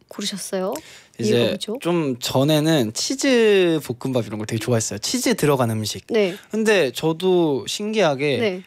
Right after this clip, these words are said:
Speaker 2: 조금씩 나이가 드니까
Speaker 1: 네.
Speaker 2: 치즈를 안 먹게 되더라고요.
Speaker 1: 네.
Speaker 2: 그래가지고 좀 더 담백한 걸 더 찾게 되고
Speaker 1: 아.
Speaker 2: 네, 좀 더 삼삼한 맛.
Speaker 1: 어.
Speaker 2: 평양냉면도 이제는 좋아하고 막.
Speaker 1: 어,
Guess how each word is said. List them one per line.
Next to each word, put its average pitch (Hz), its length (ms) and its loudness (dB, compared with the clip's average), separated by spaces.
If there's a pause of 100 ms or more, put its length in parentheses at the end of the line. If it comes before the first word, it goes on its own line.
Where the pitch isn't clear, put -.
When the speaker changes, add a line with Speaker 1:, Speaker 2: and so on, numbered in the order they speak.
(480)
Speaker 2:
조금씩 196 420 -6
나이가 120 680 0 (180)
드니까 135 540 -2
Speaker 1:
네. 190 260 -6 (220)
Speaker 2:
치즈를 294 680 2
안 160 140 2
먹게 185 260 2
되더라고요. 147 500 0
Speaker 1:
네. 180 260 -2 (340)
Speaker 2:
그래가지고 160 760 0
좀 220 280 -4
더 190 80 2
담백한 170 580 -4
걸 131 180 -2 (220)
더 - 120 -10
찾게 143 300 -8
되고 107 400 -10
Speaker 1:
아. 233 1000 -2
Speaker 2:
네, 226 60 -2
좀 214 100 0
더 202 60 2
삼삼한 220 480 2
맛. 151 240 2 (300)
Speaker 1:
어. 226 240 4
Speaker 2:
평양냉면도 202 840 2 (300)
이제는 147 280 -4
좋아하고 120 480 0
막. 95 120 -6
Speaker 1:
어, 254 220 4